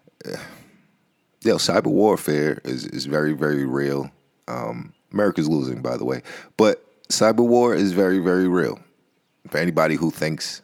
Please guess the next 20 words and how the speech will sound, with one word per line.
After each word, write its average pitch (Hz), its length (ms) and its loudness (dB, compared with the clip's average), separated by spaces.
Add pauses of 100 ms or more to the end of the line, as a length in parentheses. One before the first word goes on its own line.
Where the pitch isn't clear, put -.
that 71 120 -6
it 69 80 -4
may 76 140 -4
not 76 260 -2
be 73 240 -2
or 62 240 -4
thinks, 71 400 -6
you 73 80 -6
know, 62 180 -6 (1000)
nothing 76 400 -4
is 67 100 -8
going 73 320 -2
on, 73 240 -2 (400)
cyber 107 300 2
war 107 460 4
is, 92 260 -2
is - 180 -8
a 87 80 -2
very, 90 320 0
very 85 440 -2